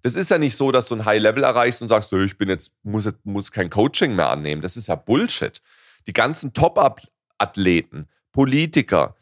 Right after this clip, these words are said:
ähm, Schauspieler, die haben alle Coaches, die haben Trainer, die haben Berater an ihrer Seite. Das macht doch auch Sinn, das an seiner Seite zu haben. Warum denn auch nicht? Weil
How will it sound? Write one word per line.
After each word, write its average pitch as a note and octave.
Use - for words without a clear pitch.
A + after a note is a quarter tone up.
ähm, G2+
Schauspieler, A#2+
die A2
haben A#2+
alle D3+
Coaches, D3
die A#2+
haben B2
Trainer, C3
die G#2
haben A2
Berater A2+
an B2
ihrer F#2
Seite. B1+
Das B2
macht C3+
doch C#3
auch G#2+
Sinn, G3+
das -
an G#2
seiner F#2
Seite D2+
zu D#2
haben. G#1+
Warum C3+
denn C3+
auch A2
nicht? D3+
Weil G#2+